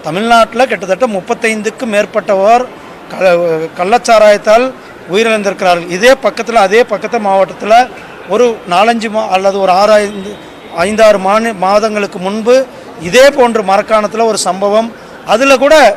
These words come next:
நடவடிக்கை எடுக்கல. இந்த மாதிரி நடவடிக்கை எடுக்காம கள்ளச்சாராயத்திற்கு துணை போகின்ற அரசாங்கமாக இந்த அரசாங்கம் இருக்கிறது. இந்த அரசாங்கம் மக்களை காக்கும் அரசாங்கமாக இருக்க வேண்டும்.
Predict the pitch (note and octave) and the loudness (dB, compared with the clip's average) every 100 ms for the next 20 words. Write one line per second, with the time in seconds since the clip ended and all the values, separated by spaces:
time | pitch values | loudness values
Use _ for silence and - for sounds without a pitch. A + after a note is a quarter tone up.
0 | - G3 A3+ A3+ A3 G#3 F#3 - F3 - | -2 -2 0 0 -2 -2 -2 -4 -6 -6
1 | - - - - - F3+ F#3 A#3 C#4 G#3 | -8 -20 -20 -20 -12 -6 2 2 4 2
2 | G3 B3 B3 C4 A#3+ G3+ G#3 A#3+ A3+ A3+ | 2 2 0 -2 -2 -2 0 2 2 4
3 | B3 C4 B3 - - - E3 A3+ A#3 A#3+ | 4 2 -2 -18 -20 -8 -2 0 2 4
4 | A#3+ A#3 A3+ A#3 A3+ - G3 A#3 C4 B3+ | 4 4 0 -6 -8 -8 -2 0 2 2
5 | B3 A#3 A3 A3 G3+ F3 - - - E3 | 2 0 0 4 4 2 -6 -14 -4 -2
6 | G#3 C4 B3+ B3 A3 G#3 F#3+ A3+ B3+ B3 | 0 2 2 2 0 0 2 4 2 0
7 | - - F3 E3+ F3 G#3+ A#3+ A#3 A3 G3+ | -12 -16 -2 0 2 2 2 2 0 -4
8 | G3+ - G#3 G3+ A#3+ A#3+ - - - D#3 | -6 -2 -2 2 2 2 -4 -20 -10 -2
9 | D3+ G3+ B3+ A#3 A#3 B3 B3+ - - - | 0 0 2 2 2 0 0 -8 -20 -10
10 | D#3 - - C#4+ C4+ - A3 - A#3+ A3 | -4 -4 0 2 2 2 0 0 -2 0
11 | G3+ G3+ A3+ A3+ G#3+ G#3+ G#3 G3+ - G#3 | 0 0 0 0 0 0 -2 -4 -4 -2
12 | G#3+ G#3 B3 | -2 0 -2